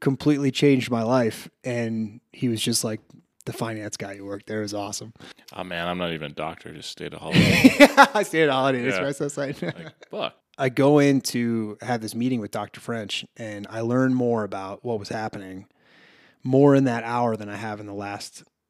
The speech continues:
Speaker 1: you know, almost ten years of going to therapy. It was incredible.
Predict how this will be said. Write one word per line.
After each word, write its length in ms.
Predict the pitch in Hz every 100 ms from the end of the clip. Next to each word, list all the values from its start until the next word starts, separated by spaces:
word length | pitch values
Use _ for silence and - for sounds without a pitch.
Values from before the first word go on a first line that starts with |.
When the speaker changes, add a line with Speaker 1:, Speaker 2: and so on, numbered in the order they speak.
| -
Speaker 1:
you 80 |
know, 160 | 110 98
almost 400 | - 117 104 -
ten 200 | - 107
years 320 | 107 101 98
of 200 | 95 92
going 180 | - 98
to 60 | 98
therapy. 520 | - 107 - 90 - _ _ _ -
It 40 |
was 360 | 110 98 - -
incredible. 480 | 127 110 127 104 98